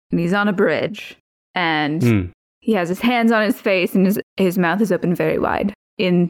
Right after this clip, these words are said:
Speaker 1: the titular Scream.
Speaker 2: Yes, everyone's seen it. Link in the show notes. But yeah, it's got, and it's very, um, what's the word? But, like, it's, uh, kinda abstract, right?
Speaker 1: Yeah, it's an impressionist.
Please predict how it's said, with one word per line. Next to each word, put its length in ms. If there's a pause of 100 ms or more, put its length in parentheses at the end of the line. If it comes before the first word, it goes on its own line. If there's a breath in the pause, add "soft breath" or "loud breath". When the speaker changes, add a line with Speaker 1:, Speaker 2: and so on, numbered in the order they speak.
(140)
Speaker 1:
the 140
titular 480
Scream. 640 (760)
Speaker 2:
Yes, 380
everyone's 420
seen 240
it. 260 (440)
Link 240
in 80
the 80
show 220
notes. 380
But 220
yeah, 200
it's 260
got, 280
and 120
it's 140
very, 480
um, 600 (280)
what's 180
the 100
word? 320
But, 140
like, 220
it's, 280
uh, 460 (300)
kinda 240
abstract, 640 (460)
right? 220
Speaker 1:
Yeah, 300
it's 380
an 100
impressionist. 880